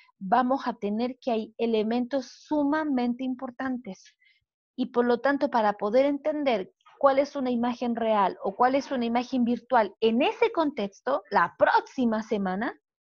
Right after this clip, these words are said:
yo necesito que hoy día ustedes puedan tener clara esta idea.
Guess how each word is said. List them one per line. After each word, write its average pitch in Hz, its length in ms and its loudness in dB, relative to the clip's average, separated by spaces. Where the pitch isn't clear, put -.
yo 254 140 2
necesito 240 720 -2
que 214 80 -4
hoy 185 160 -4
día 294 260 -4
ustedes 262 340 -6
puedan 269 320 -4
tener 240 340 -4
clara 240 280 -8
esta 240 200 -12
idea. 208 420 -12